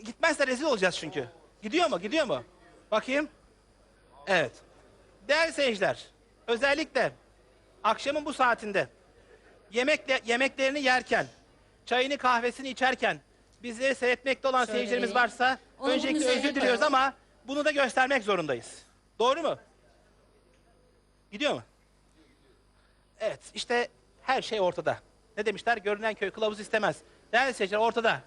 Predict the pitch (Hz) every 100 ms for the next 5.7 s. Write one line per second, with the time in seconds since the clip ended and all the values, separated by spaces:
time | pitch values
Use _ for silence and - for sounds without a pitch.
0 | - 226 269 247 190 139 - - - -
1 | 247 247 294 254 247 226 226 277 247 254
2 | 240 247 220 247 277 - _ _ _ -
3 | 294 277 - 285 220 - 339 160 127 -
4 | 165 170 180 180 175 - _ _ _ _
5 | _ - 208 269 247 190 139